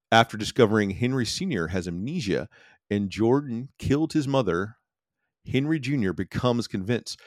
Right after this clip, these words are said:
that he can save his father from Jordan's influence. While Pat goes to find Barbara, Courtney and the J S A, accompanied by Henry Junior, search for I, for, search for the I S A headquarters. Barbara's records a conversation with Jordan and his parents, wherein she and Pat learn that a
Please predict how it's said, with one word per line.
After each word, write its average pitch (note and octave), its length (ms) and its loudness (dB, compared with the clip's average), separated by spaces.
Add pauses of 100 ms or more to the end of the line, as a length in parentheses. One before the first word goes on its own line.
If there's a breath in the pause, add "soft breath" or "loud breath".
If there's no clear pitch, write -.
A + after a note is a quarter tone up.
(260 loud breath)
that F2+ 120 -2
he A2 120 0
can F2 160 -6
save A2+ 340 0
his C3+ 140 -6
father E2+ 320 0
from E2+ 200 -14
Jordan's F2+ 360 -8
influence. - 540 -12 (440)
While F2 140 0
Pat A#2 380 4
goes G2 200 2
to - 80 -16
find F2 220 -4
Barbara, F2 380 -2 (340)
Courtney D#3 460 2
and G#2 100 0
the F2+ 60 -2
J G2 220 2
S - 140 -6
A, A#1 340 -2 (340 soft breath)
accompanied G#2 560 0
by A2 180 6
Henry A2+ 300 -2
Junior, C3+ 420 -6 (880)
search - 600 0
for F#2+ 500 2
I, G#2+ 240 4 (100)
for, A#2+ 180 -2
search B2+ 200 4
for A2+ 120 -2
the F#2+ 160 -2
I G#2 120 6
S G#2+ 120 0
A G#2 80 0
headquarters. - 520 -10 (160)
Barbara's A2 500 6 (400 loud breath)
records G#2 520 4
a - 20 -6
conversation A2+ 600 0
with E2 100 -8
Jordan G2 400 2
and F#2 100 -4
his F#2+ 120 -4
parents, - 440 -6
wherein G#2 560 -2
she B2+ 360 -2
and G2+ 140 -4
Pat - 300 2
learn G#2 420 2
that F2+ 160 2
a E2 240 -2